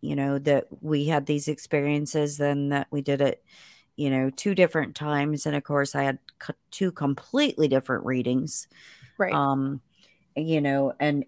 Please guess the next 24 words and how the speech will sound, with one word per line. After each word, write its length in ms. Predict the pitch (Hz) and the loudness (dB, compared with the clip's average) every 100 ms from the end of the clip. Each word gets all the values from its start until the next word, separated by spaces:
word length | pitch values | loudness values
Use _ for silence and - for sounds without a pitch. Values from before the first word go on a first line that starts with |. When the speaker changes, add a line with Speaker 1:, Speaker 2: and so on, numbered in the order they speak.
| - | 0
Speaker 1:
and 340 | 147 139 139 | 2 2 2
different 420 | 170 165 170 151 | 4 4 2 0
emotions 760 | 151 147 143 147 - 151 147 139 | 0 2 2 0 -2 0 0 0
and 420 | 135 139 139 135 | 0 0 -4 -4
stuff. 440 | - - 147 143 - | -2 6 6 6 0
And 160 | 143 139 | -4 -4
so 160 | 151 | -2
that, 140 | 139 139 | 0 2
that's 260 | 135 135 160 | 0 0 0
also 640 | 147 143 151 139 131 135 - - _ _ | 0 2 4 4 2 -2 -12 -20 _ _
something 500 | - 160 147 131 139 - - | -4 0 0 0 -4 -6 -8
to 100 | 147 | -8
consider 800 | - 143 135 151 143 139 135 135 | -4 -2 -2 0 2 2 2 0
as 180 | 135 - | -2 0
far 300 | 139 135 135 | 2 2 2
as, 440 | 131 - - - _ _ _ _ - | 0 -2 -8 -10 _ _ _ _ -6
uh, 320 | 131 120 - | -2 0 -2
anybody 560 | - 143 143 139 127 127 | -2 0 0 0 0 0
that's 340 | 123 123 - | -2 -2 -4
an 180 | 139 143 - | -4 -4 -2
empath 760 | 139 139 - 139 135 139 - 131 | -2 -2 0 0 2 0 -2 -2
or 460 | 131 131 123 131 - - - _ | 0 0 0 -4 -8 -20 -20 _
psychic 600 | - 165 143 135 151 143 _ 143 | -4 2 2 4 4 2 _ 2
or, 460 | 135 131 127 135 | 4 4 2 -2